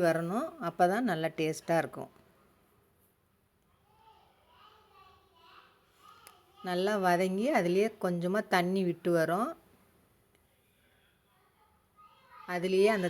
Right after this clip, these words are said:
தண்ணியிலே நல்லா வதக்கணும் சொரக்காயை, அப்போ தான் நல்லா டேஸ்ட் கொடுக்கும். இப்போ நல்லா வதங்கி வந்துடுச்சு. அடுத்து நம்ம அரைச்ச மசாலாவை சேர்த்துக்கலாம்.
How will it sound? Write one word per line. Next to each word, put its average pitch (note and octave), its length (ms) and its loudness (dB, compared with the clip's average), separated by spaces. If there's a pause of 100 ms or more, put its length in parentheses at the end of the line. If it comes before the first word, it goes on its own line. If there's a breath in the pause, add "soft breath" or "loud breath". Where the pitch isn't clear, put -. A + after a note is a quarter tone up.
தண்ணியிலே F#3 500 0
நல்லா E3+ 200 2 (120)
வதக்கணும் D3+ 580 -4
சொரக்காயை, C#3 480 -8 (240)
அப்போ D#3 220 -10
தான் G#3+ 160 -6
நல்லா D3+ 180 -6 (120)
டேஸ்ட் D#3 380 -8
கொடுக்கும். C3+ 360 -14 (3000)
இப்போ - 160 -10 (120)
நல்லா F3 220 2 (140)
வதங்கி F3 400 0
வந்துடுச்சு. D#3 400 -4 (140)
அடுத்து F#3 240 -2 (100)
நம்ம E3+ 240 -4 (120)
அரைச்ச F3+ 300 2 (100)
மசாலாவை E3 580 -2 (120)
சேர்த்துக்கலாம். C#3 540 -6